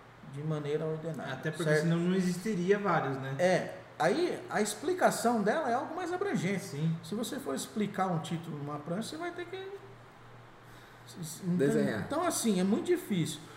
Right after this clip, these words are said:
Speaker 1: Aí, a parte polêmica, como eu falei, é o entendimento interno.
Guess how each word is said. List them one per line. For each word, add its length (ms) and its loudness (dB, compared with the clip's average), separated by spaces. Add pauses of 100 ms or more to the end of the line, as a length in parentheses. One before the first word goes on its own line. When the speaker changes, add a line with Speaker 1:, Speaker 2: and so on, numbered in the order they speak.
(200)
Speaker 1:
Aí, 340 2 (1120)
a 100 6
parte 260 4
polêmica, 400 2
como 140 -4
eu 40 -4
falei, 300 2
é 40 2
o 60 0
entendimento 640 0
interno. 460 -4